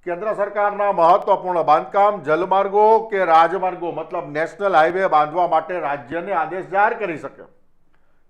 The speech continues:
કેવી રીતે? તમે જોયેલું હશે કે ટુ લેન હાઈવે હોય, એમાંથી ફોર લેન, ફોર લેનમાંથી સિક્સ લેન, પછી, અ, એક્સપ્રેસ હાઈવે વગેરે કેન્દ્ર સરકાર બાંધે છે એન એચ એ આઈ દ્વારા, નેશનલ હાઈવે ઓથોરિટી ઓફ ઇન્ડિયા દ્વારા.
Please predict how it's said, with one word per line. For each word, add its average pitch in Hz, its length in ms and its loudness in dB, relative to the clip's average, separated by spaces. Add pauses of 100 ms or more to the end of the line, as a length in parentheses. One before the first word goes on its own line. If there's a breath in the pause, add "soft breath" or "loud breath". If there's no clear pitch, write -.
(100)
કેવી 226 260 -4
રીતે? 170 460 -10 (720)
તમે 202 200 -2
જોયેલું 214 460 0
હશે 175 200 -6 (760)
કે 202 60 -6
ટુ 214 280 -8
લેન 220 220 -2
હાઈવે 196 260 2
હોય, 202 220 -2
એમાંથી 180 200 -4
ફોર 175 380 -2
લેન, 151 160 -2
ફોર 160 220 -10
લેનમાંથી 170 400 -6
સિક્સ 185 340 -14
લેન, 139 420 -6 (460)
પછી, 180 380 -6
અ, 147 500 0
એક્સપ્રેસ 170 400 -6
હાઈવે 160 340 -2
વગેરે 185 460 -6
કેન્દ્ર 180 300 -6
સરકાર 170 360 -6
બાંધે 151 320 -2
છે 143 120 -10
એન 165 280 -10
એચ 160 160 -8
એ 156 120 -6
આઈ 135 140 -4
દ્વારા, 117 440 -6
નેશનલ 135 300 -12
હાઈવે 147 180 -6
ઓથોરિટી 147 400 -12
ઓફ 131 120 -16
ઇન્ડિયા 147 200 -10
દ્વારા. 104 340 -14